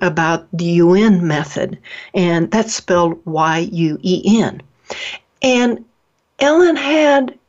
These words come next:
a guest, a, a former client of hers, and probably a returning client, had a person call in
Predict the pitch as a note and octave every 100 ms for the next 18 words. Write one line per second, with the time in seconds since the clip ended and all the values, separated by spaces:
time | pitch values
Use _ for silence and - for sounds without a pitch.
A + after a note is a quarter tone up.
0 | _ - B3 G#3 B3 A#3+ G#3+ - - A3
1 | G#3+ G#3 G#3 G#3 - A#3 A#3 A#3+ B3 -
2 | G#3 G3+ G#3+ A3 G3 G3+ F#3+ G#3 B3+ G3
3 | F#3+ F#3+ - G3+ A#3+ G#3+ F#3 F#3 F#3 F3+
4 | F#3 F#3 F#3 G#3 B3 C4+ F#3+ - F#3 D#3
5 | D#3 F3+ - - - - - - - -
6 | - _ _ _ _ - D4 D#4+ D#4+ F#4
7 | F#4 F4+ D4+ - C#4+ B3+ B3 - D4 A#3+
8 | -